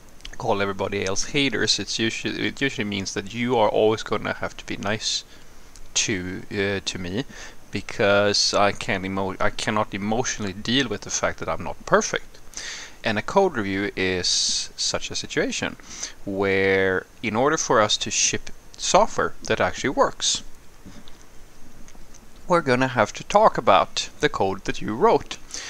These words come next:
And if you can't f-, figure out that even if you were to write the simplest thing in the world, it doesn't even have to be software, there is a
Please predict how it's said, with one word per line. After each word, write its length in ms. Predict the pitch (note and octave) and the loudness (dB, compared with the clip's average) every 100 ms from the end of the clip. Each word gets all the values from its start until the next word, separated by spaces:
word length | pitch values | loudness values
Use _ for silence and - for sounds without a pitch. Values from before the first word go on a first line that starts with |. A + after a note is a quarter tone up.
| - - - | -12 -12 2
And 280 | C3+ C#3 | 4 4
if 120 | C#3+ E3 | 0 0
you 200 | F#3+ A3 | -4 -4
can't 440 | - F#3 F3 - | 2 2 2 -4
f-, 320 | - - - | -8 -8 -8
figure 380 | - D#3+ D3 D3+ | -2 -2 2 6
out 360 | F3 G#2+ A2 - | 10 10 10 8
that 280 | A#2+ - - - | 6 6 -4 0
even 420 | D3 D3+ D3+ D3 | 2 2 0 0
if 260 | C#3 - - | 0 0 -2
you 220 | B2+ B2+ | -2 2
were 160 | B2+ | 2
to 220 | B2+ - A#2+ | 2 -2 0
write 560 | B2 C#3 C3 C3 - - - | 4 6 6 4 -6 -16 -14
the 80 | C3+ | -6
simplest 540 | - - F3+ F3 E3 | -2 0 0 0 -2
thing 140 | E3 D#3+ | -2 -2
in 100 | D3+ | 0
the 120 | B2 | 0
world, 360 | B2 C#3 F#2 G#2 | 4 6 6 6
it 60 | |
doesn't 180 | B2 C3 | 4 4
even 140 | B2 | 2
have 120 | A#2 G#2 | 2 2
to 60 | |
be 100 | G#2 | 0
software, 540 | - - B2 - F2+ - - - - - | 0 4 4 4 0 0 -8 -14 -14 -4
there 240 | A#2+ C3+ | 2 4
is 480 | C#3+ B2 - - - - - | 2 0 0 -2 -6 -8 0
a 320 | A2+ A2+ | 2 2